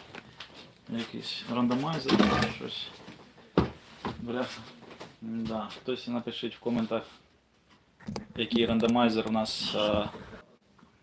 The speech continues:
ну, все налаштовано. Інший. Все бачить. Мгм. Є, все вибачаю за технічні ці помилки, ну щось.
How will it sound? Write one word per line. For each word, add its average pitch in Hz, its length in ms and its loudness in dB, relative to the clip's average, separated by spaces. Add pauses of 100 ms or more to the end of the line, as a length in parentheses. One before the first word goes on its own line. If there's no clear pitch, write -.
(680)
ну, 127 320 -4
все 123 260 0
налаштовано. 127 760 4 (1040)
Інший. 151 520 4 (1500)
Все - 220 -2
бачить. 117 540 2 (2250)
Мгм. 123 560 0 (500)
Є, 113 320 0
все - 180 -4
вибачаю 117 460 2
за 117 100 0
технічні 120 540 -4 (680)
ці - 140 -12
помилки, 139 460 0
ну 120 140 4
щось. - 340 0